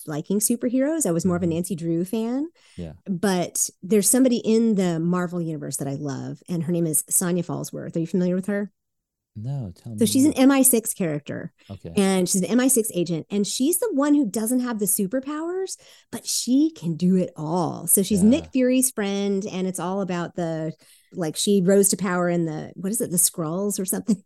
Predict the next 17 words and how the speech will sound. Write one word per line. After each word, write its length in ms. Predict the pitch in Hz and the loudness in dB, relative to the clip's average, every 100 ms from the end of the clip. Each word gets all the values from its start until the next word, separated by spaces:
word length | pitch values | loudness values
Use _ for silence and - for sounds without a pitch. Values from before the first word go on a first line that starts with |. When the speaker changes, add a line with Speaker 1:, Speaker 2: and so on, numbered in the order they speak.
| 294 | -4
Speaker 1:
<laughs> 180 | - 294 | 2 2
Speaker 2:
Oh, 200 | 131 127 | 2 0
the 100 | 110 | -2
Skrulls, 420 | - 131 117 98 | -6 -4 -4 -4
okay. 340 | 104 101 87 - _ _ - _ | -8 -8 -8 -12 _ _ -20 _
Speaker 1:
So 440 | - 285 269 262 247 | 2 4 6 4 4
she's 380 | - - 302 311 - _ 240 | 0 2 4 2 -2 _ 0
amazing. 560 | 240 254 247 190 160 | 4 4 4 2 0
Look 180 | 165 214 | -4 -4
her 180 | 254 - | -4 -4
up. 200 | 233 - | -8 -8
She 160 | - | -10
can 140 | - 202 | -4 -2
do 180 | 190 - 214 | -4 -4 0
anything, 400 | 214 196 180 175 | 0 2 2 0
and 100 | |
she 140 | 175 | 0